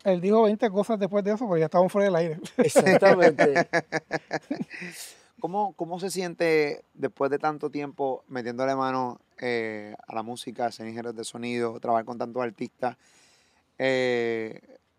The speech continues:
Speaker 3: o sea, el primer Grammy, cuando tú co-, esto, esto pesa, coño. Eh,
Speaker 1: <laughs>
Speaker 3: eh,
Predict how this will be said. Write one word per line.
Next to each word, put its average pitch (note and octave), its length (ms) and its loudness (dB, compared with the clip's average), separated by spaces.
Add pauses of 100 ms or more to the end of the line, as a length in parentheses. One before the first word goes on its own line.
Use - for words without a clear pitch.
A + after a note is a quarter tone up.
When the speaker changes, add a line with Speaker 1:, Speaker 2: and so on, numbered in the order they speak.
(1200)
Speaker 3:
o - 20 -20
sea, F3 140 2
el D3 80 2
primer D#3 280 -4
Grammy, C3 300 2
cuando C3+ 200 0
tú D3 120 -10
co-, G3 260 -6
esto, - 280 -12
esto - 180 -14
pesa, F3 280 -4
coño. E3 200 -8 (400)
Eh, - 440 2
Speaker 1:
<laughs> - 60 -20
Speaker 3:
eh, - 160 0